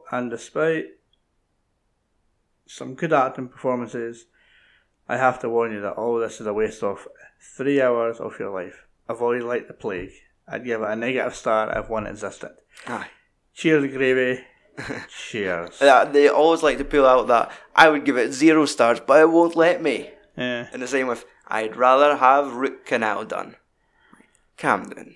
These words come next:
Speaker 1: Uh.
Speaker 2: Wee bit sensitive there. Now, uh, Mike, I believe it is your turn. Go and tell me about The Departed.
Speaker 1: So, Departed is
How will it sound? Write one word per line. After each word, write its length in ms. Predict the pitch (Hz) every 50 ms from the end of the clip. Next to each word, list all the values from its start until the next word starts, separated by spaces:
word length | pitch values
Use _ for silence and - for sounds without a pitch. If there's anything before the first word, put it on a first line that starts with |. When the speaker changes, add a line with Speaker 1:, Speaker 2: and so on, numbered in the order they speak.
| _ _
Speaker 1:
Uh. 320 | 120 113 110 104 98 92 - - - - - _ _ _ _ _ _ _ _ _
Speaker 2:
Wee 160 | 139 143 135
bit 160 | 113 - -
sensitive 540 | - - 101 - - - - 98 90 82 -
there. 220 | - 50 - - _ _ _ _ _ _ _ _ _ _ _ _ _ _ _ _ _ _ _ _ _ _ _ _ _ _ _ _ _ _ - _ _
Now, 300 | 135 135 127 113 98 98 - _ _ _ _ _ _ _ _ _ _
uh, 400 | - 139 147 147 151 151 151 143 - -
Mike, 280 | - 185 202 - -
I 160 | - 127 135 127
believe 320 | 131 - 156 196 190 156
it 80 | 143 -
is 160 | 143 135 - 143
your 100 | 185 202
turn. 360 | 196 - 233 170 104 - - _ _ _ _ _ _ _ _ _ _ _ _ _ _ _
Go 100 | - -
and 80 | 156 151
tell 120 | 180 160
me 80 | 156 143
about 160 | 135 135 117
The 80 | 113
Departed. 560 | 107 - - 156 175 202 180 143 117 - - - - - - - - _ _ _ _ _ _ _ _ _ _ _ _ _ _ _ _ _ _ _ _ _ _ _
Speaker 1:
So, 320 | - - - 185 170 156 135
Departed 640 | 110 110 - - 139 143 139 135 131 131 127 127 - _ _
is 800 | - 139 139 135 131 131 131 131 127 127 123 120 117 110 -